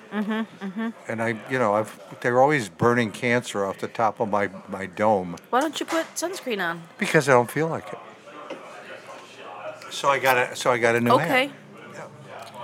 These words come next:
Speaker 2: And I got a lock for my bike because we came home last week <laughs> and s-, s-, Rock and Roll Ruth and I have, are, both have girls' bikes, and they're both locked or were locked to the back porch, one of the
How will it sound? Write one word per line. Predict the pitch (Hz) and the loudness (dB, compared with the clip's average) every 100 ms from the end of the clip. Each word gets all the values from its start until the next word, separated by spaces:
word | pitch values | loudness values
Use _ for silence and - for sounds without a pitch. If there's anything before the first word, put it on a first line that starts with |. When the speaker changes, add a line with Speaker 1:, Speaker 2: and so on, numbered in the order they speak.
| - - - | -14 -16 -8
Speaker 2:
And | 147 | 0
I | 151 | 2
got | 139 143 | 4 4
a | |
lock | 139 143 | 4 2
for | - 135 | 2 2
my | 117 120 | 4 4
bike | 160 160 | 6 6
because | 135 110 113 | 4 0 0
we | |
came | 117 139 127 | 2 4 4
home | 143 131 | 2 4
last | 123 120 - - | 6 4 2 -2
week | 202 160 143 - - - - - | 4 4 4 -4 -16 -16 -16 -16
<laughs> | - - - 120 - | -18 -8 -4 0 6
and | 147 151 - - - - - | 6 6 -4 -16 -18 -20 -10
s-, | - - - 127 - - | -6 -4 -6 -12 -14 -14
s-, | - 147 | -10 -10
Rock | - 147 139 135 151 175 | -10 -10 -2 6 8 6
and | 147 | 2
Roll | 151 151 135 | 4 4 4
Ruth | 135 - | 2 0
and | 131 | 2
I | 123 123 | 4 2
have, | 113 127 107 | 2 -2 0
are, | 113 120 | 2 2
both | 104 - 143 147 147 | 0 -4 2 4 4
have | 123 | 2
girls' | 120 131 135 131 | 4 4 4 0
bikes, | - 113 107 - | 0 2 2 0
and | 123 110 | -2 0
they're | 104 | -2
both | 117 113 113 - - - - - - - | 0 -2 -4 -12 -20 -18 -18 -18 -20 -2
locked | 120 120 117 - - | 8 10 10 6 0
or | 113 | 2
were | 101 123 139 | 4 4 4
locked | 120 104 107 - | 6 8 6 2
to | - | -8
the | 95 101 - - - 123 - - | -6 -8 -8 -16 -16 -16 -20 -4
back | 127 110 - - | 2 2 2 -4
porch, | 117 110 - - | -2 -2 -4 -8
one | 110 | -6
of | 107 95 | -4 -4
the | 95 95 | -6 -8